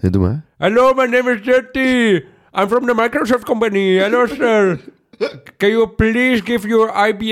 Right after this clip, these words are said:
Speaker 2: N number? Because I have to go into the, into the system. And give you a, a, a, the code J W ten for, uh,
Speaker 1: Oh, jongen.
Speaker 2: protein.
Speaker 1: Jongen, soms is het ook gewoon, zie ik jou voor me met een lichtgevende kerstmis, denk ik bij mezelf, jongen.
Speaker 2: Waar zijn we beland? Hoe, hoe is dit ooit tot stand gekomen?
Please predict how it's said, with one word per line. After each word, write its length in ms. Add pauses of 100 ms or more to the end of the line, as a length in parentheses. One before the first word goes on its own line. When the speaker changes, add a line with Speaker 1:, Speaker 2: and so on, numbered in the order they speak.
(120)
Speaker 2:
N 80
number? 680 (560)
Because 340
I 20 (120)
have 180
to 140
go 220
into 400
the, 260
into 220
the 140
system. 440 (640)
And 100
give 400
you 240
a, 220
a, 280
a, 200
the 120
code 420
J 280
W 60 (200)
ten 260
for, 420
uh, 520
Speaker 1:
Oh, 320
jongen. 140
Speaker 2:
protein. 560
Speaker 1:
Jongen, 400
soms 260
is 60
het 100
ook 160
gewoon, 260
zie 160
ik 80
jou 220
voor 240
me 60
met 100
een 80
lichtgevende 680
kerstmis, 560
denk 180
ik 60
bij 140
mezelf, 340
jongen. 240
Speaker 2:
Waar 140
zijn 200
we 80
beland? 400
Hoe, 220
hoe 240
is 120
dit 160
ooit 140
tot 100
stand 280
gekomen? 520